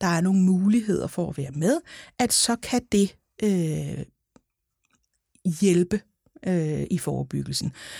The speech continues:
Øhm, så for eksempel stærke sociale relationer, øh, imellem folk, der bor for eksempel i et boligområde eller går på en uddannelsesinstitution.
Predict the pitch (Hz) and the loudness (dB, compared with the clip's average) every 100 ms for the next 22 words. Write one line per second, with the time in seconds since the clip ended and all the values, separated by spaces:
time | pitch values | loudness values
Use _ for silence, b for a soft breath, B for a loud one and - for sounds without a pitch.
0 | B B B B 196 185 165 143 - - | B B B B 2 4 2 0 -4 -2
1 | 180 175 180 220 214 208 190 180 196 233 | -2 0 0 2 2 0 2 0 0 -2
2 | 190 185 - 196 185 135 139 - 262 285 | -2 -4 -4 -6 -6 -8 -4 0 0 0
3 | - 254 262 254 _ - 208 190 175 - | 2 0 0 -6 _ -2 2 2 0 2
4 | 185 185 196 202 202 180 - - 165 185 | 2 4 2 -2 0 -2 -4 -10 -2 0
5 | 196 - 175 147 165 - 147 - 190 214 | 0 -2 -6 -4 -4 -4 -6 -2 0 2
6 | 233 196 196 180 175 180 165 139 - 175 | 2 2 2 2 2 2 0 -4 -2 0
7 | - - 156 - 269 302 254 - 240 220 | 0 -4 -2 0 0 0 -2 -4 -2 -2
8 | - 226 220 233 214 | -2 -4 -2 -4 -4